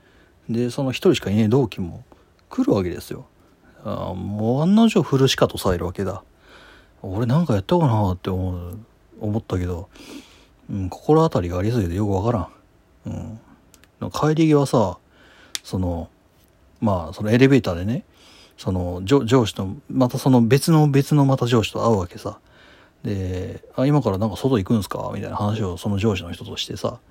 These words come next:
「今からちょっと〇〇現場、現場の事務所の〇〇行くんだよ。へー」っつって、そういう話をしててさ。で、「いやー、〇〇さんに話しかけたんですけどね、あの、無視されちゃいました」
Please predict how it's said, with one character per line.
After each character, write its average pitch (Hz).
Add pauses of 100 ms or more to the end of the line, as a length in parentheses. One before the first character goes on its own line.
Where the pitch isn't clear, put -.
(460)
「今 135
か 113
ら 98
ち 101
ょ -
っ -
と 107
〇 101
〇 113 (160)
現 120
場、 104
現 113
場 123
の 123
事 117
務 127
所 120
の 92
〇 107
〇 107
行 98
く 110
ん 101
だ 104
よ。 104
へ 147
ー」 -
っ -
つ -
っ -
て、 - (180)
そ -
う 147
い -
う 127
話 -
を -
し -
て -
て 131
さ。 - (1160)
で、 90 (600)
「い -
や 98
ー、 90
〇 101
〇 120
さ 104
ん 101
に 98
話 127
し -
か 170
け 165
た 127
ん 104
で 98
す -
け 107
ど 98
ね、 113
あ 101
の、 101
無 123
視 -
さ 185
れ 160
ち 135
ゃ 127
い -
ま 123
し -
た」 110